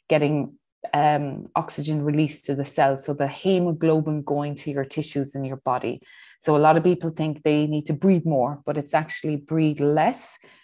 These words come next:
so we can release oxygen to our tissues and cells inside our body. Um, and if we generally look at anyone over-exercising, like breathing too much, uh, like you said, the mouth breathers, um, they're generally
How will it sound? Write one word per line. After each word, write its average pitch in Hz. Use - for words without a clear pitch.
so -
we 151
can 151
release 160
oxygen 160
to 160
our 151
tissues 156
and 151
cells 143
inside 143
our 139
body. 139
Um, 147
and 202
if 202
we 247
generally 277
look 240
at 208
anyone 202
over-exercising, 175
like 151
breathing 185
too 170
much, 165
uh, 156
like 156
you 165
said, 156
the 147
mouth 151
breathers, 220
um, 160
they're 165
generally 165